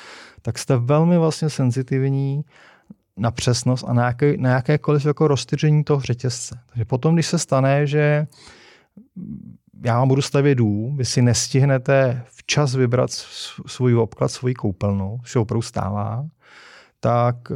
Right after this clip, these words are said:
je to veliký malér, protože ten obkladač nemůže nastoupit v tom naplánovaném termínu, všechny ostatní termíny další už má vlastně naplánované.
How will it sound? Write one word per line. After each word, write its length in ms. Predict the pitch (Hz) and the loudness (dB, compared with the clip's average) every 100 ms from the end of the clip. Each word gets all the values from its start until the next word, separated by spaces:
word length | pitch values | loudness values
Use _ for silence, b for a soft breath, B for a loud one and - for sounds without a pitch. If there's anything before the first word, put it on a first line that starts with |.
| - | -8
je 100 | - | -4
to 120 | 123 139 | 0 2
veliký 300 | 135 135 151 | 2 2 2
malér, 340 | 143 123 98 | 4 2 0
protože 840 | 107 101 104 101 110 110 110 107 98 - - _ | -4 -6 -6 -2 0 2 2 0 -4 -12 -20 _
ten 140 | 120 | -2
obkladač 460 | 117 107 123 127 - | -2 0 0 0 2
nemůže 340 | 113 123 127 | 0 2 2
nastoupit 500 | 123 - 123 120 123 | 0 0 -4 -4 -4
v 80 | - | -6
tom 120 | 123 | -4
naplánovaném 680 | 117 107 117 110 110 107 101 | -2 -2 -2 0 0 -2 -4
termínu, 560 | 101 110 117 127 135 139 | -2 -2 0 0 -2 -4
všechny 360 | - 117 - | -8 -8 -4
ostatní 480 | 107 101 - 120 120 | -2 -4 -4 -6 -4
termíny 400 | 110 107 104 110 | -2 -2 0 -2
další 380 | 104 101 - 113 | -2 -4 -6 -10
už 180 | 110 - | -10 -6
má 160 | 104 | -4
vlastně 280 | 104 101 110 | -4 -6 -6
naplánované. 720 | 104 - 110 107 107 110 117 | -6 -4 -4 -4 -2 -2 -4